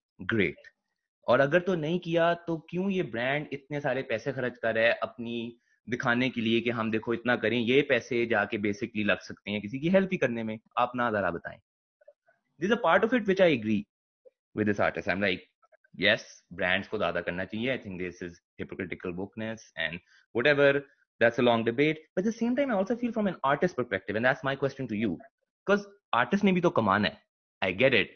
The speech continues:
लोगों ने करना है, freebie, everything। But right now, artists aren't getting roles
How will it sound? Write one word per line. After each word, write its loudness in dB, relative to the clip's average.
लोगों 0
ने -2
करना -2
है, -2
freebie, 0
everything। -4
But 6
right 6
now, 6
artists 0
aren't 6
getting 2
roles 2